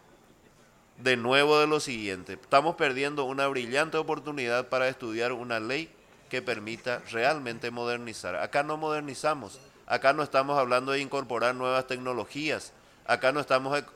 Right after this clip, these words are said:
eh, hablando de mejorar la,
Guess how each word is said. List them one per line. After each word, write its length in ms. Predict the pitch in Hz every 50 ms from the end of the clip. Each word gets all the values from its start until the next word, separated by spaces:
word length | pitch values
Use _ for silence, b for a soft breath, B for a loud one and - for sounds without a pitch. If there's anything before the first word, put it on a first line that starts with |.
| - - 127
eh, 260 | 127 127 127 117 -
hablando 520 | 117 123 123 117 120 123 127 135 139 139 139
de 120 | 139 135
mejorar 720 | 135 135 139 135 - 143 127 120 117 123 127 131 139 - B B B B B B
la, 480 | - 120 127 127 131 127 - - -